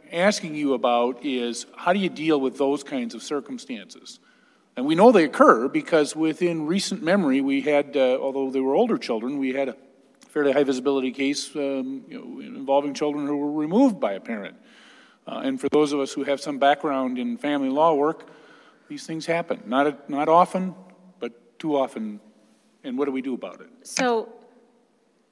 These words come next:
Speaker 2: I think the best answer to that is that the n-, no,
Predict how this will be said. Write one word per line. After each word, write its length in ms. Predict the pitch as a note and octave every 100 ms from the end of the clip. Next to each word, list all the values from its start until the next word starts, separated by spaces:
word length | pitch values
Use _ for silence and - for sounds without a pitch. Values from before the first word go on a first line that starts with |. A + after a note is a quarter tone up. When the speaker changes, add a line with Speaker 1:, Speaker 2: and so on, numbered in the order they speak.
| _ _ _ _ _ _ _ _ _ _ _ _
Speaker 2:
I 20 | A3
think 340 | C#4 C#4+ -
the 60 | A3
best 260 | G#3 G3+
answer 280 | - B3 A3
to 120 | G3+
that 220 | F#3+ F3+ F3+
is 160 | F3
that 280 | F#3+ F#3 -
the 80 | F3+
n-, 200 | F3+ F#3+ -
no, 260 | G3+ G#3+